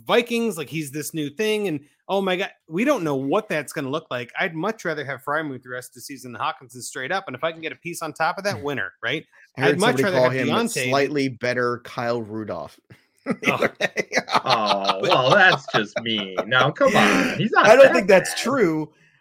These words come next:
Speaker 1: Hey,
Speaker 2: but
Speaker 3: Okay.
Speaker 2: I, I know what
Speaker 3: It's
Speaker 2: they're
Speaker 3: kinda
Speaker 2: saying,
Speaker 3: funny,
Speaker 2: which
Speaker 3: though.
Speaker 2: is I just don't know pro-, productivity-wise,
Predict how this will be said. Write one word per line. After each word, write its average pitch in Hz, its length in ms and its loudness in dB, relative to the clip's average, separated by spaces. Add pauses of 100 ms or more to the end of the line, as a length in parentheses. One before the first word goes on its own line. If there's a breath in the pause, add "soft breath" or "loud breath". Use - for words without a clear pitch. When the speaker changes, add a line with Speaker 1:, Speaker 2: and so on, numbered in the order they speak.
(120)
Speaker 1:
Hey, 190 140 -2
Speaker 2:
but 190 160 2
Speaker 3:
Okay. 170 200 -2 (280)
Speaker 2:
I, 175 120 0
I 170 40 -4
know 190 200 -2
what 233 160 -2
Speaker 3:
It's - 20 -12
Speaker 2:
they're 165 120 -2
Speaker 3:
kinda 196 180 6
Speaker 2:
saying, 143 100 -8
Speaker 3:
funny, 107 200 0
Speaker 2:
which 135 160 -8
Speaker 3:
though. 147 60 -6
Speaker 2:
is 131 160 -10 (420)
I 156 80 -10
just 175 180 -8
don't 180 240 -6
know 160 140 -8
pro-, 151 160 -12
productivity-wise, 147 1040 -8